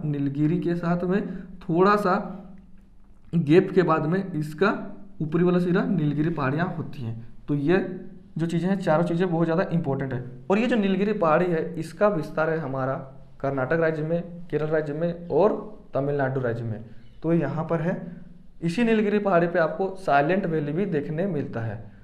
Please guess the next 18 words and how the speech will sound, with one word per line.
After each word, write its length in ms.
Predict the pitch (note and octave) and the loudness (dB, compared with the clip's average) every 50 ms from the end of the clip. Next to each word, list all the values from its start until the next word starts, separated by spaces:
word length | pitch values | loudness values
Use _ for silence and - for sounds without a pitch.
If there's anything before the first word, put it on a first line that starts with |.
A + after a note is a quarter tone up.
| - - - | -20 -6 -4
तो 80 | A3+ | 2
दोस्तों 260 | G#3+ A#3+ B3 A#3+ A#3+ - | 2 2 2 2 0 -2
इस 180 | - F#3+ E3+ | -2 -2 -2
सब 120 | A3+ A3 G#3+ | -2 0 0
के 60 | G#3+ | 0
बारे 180 | G3+ F#3+ G3 | 0 2 2
में 100 | F#3+ F#3+ | 0 0
हम 120 | F#3+ F#3+ G3 | 0 0 0
लोग 200 | G3+ G3+ - E3+ | 0 0 0 -2
एक 80 | E3 | -2
एक 120 | E3 - - | -4 -4 -4
करके 220 | F#3 F3+ F#3 G3 | -4 -2 -2 -2
जानते 280 | E3+ E3 D#3+ E3 E3+ F#3+ | -2 -2 -4 -4 -4 -4
हैं 120 | G3 F#3 | -4 -4
क्या 160 | - D#3 D3 D3+ | -2 -2 -2 -2
क्या 160 | D3+ F#3 F#3 | -2 -4 -2
जानकारियाँ 560 | F3+ D#3+ C3+ C3 C3 B2+ B2 A#2 A#2 G#2+ G2+ | -2 -2 -4 -4 -4 -4 -4 -4 -2 -4 -4
हैं। 200 | G2+ G#2 - - | -6 -8 -10 -12